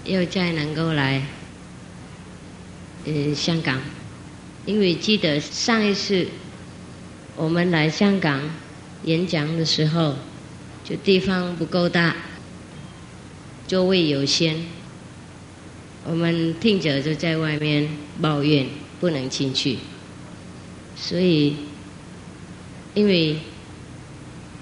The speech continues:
大家要求嘛，我就赶快安排要再回来香港，不然的话不会那么快了，太快了，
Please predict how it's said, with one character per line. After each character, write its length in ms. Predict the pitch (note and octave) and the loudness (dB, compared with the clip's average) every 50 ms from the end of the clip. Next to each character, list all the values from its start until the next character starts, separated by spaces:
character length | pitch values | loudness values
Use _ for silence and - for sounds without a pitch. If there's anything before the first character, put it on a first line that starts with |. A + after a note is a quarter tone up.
| - - - - | -16 -16 -8 -2
大 160 | - F#3 F#3+ | 2 2 4
家 160 | F3+ F#3+ F#3 F3+ | 4 6 6 6
要 240 | F#3 G3+ G3 F#3+ | 6 6 6 6
求 280 | F#3 - - D#3+ C#3 C#3+ | 4 2 2 0 0 0
嘛， 240 | D3 D3+ C#3+ C3+ C3 - - - - - - | 0 -2 -2 -4 -6 -8 -12 -14 -16 -14 -6
我 160 | - D#3 E3 | -2 0 0
就 220 | E3 E3+ F#3+ F#3 F3+ | 2 4 4 4 4
赶 300 | F#3 - D3 C#3 D#3 D#3+ | 4 2 2 0 2 2
快 280 | F#3+ F#3 E3+ D#3 B2+ - - - - - - - - - - | 4 4 4 4 2 0 -4 -10 -14 -14 -16 -16 -16 -10 -4
安 200 | - F3 F#3 F3+ | -2 0 2 4
排 360 | E3 E3 D3 C#3 C#3 C#3 C#3+ C#3+ - - - - - - | 4 4 6 4 4 2 -2 -4 -8 -12 -14 -14 -4 0
要 120 | F#3 F3+ | 0 2
再 200 | E3+ G#3 F#3+ F3 E3 | 4 6 6 6 8
回 160 | D#3 D3+ D3 | 6 6 6
来 120 | C#3 C#3 | 4 2
香 300 | C#3+ D3 - D#3+ D#3+ D#3+ | 2 0 0 0 0 0
港， 160 | D3+ C#3 B2+ B2+ - - - - - - - - - - - - - - - - - | 0 0 -2 -2 -6 -12 -14 -16 -16 -16 -16 -16 -16 -16 -16 -16 -16 -16 -10 2 6
不 80 | A3 | 8
然 200 | A3+ G#3+ F#3 F3+ | 8 8 8 6
的 200 | F#3 F3+ F3+ E3+ | 6 6 6 6
话 280 | E3+ E3 E3 E3 E3 D#3 D#3 - - - - - | 6 6 6 4 4 2 -2 -6 -12 -6 2 4
不 100 | F3+ F3 | 6 6
会 220 | G#3 A3+ G#3+ G#3 | 8 6 6 6
那 100 | G3+ G3 | 4 4
么 160 | G3 F3+ E3 | 2 2 0
快 380 | - - - A3 G#3 E3 D3+ C3+ | -2 -2 0 4 6 6 6 6
了， 120 | C3 A#2+ - - - - - - - - - | 4 2 -2 -4 -8 -12 -14 -14 -16 -12 -2
太 160 | - B3 A#3+ G#3+ | 2 4 4 4
快 380 | - - - C#4 B3+ G3+ D3+ | 4 2 4 4 6 6 4
了， 80 | B2+ | 2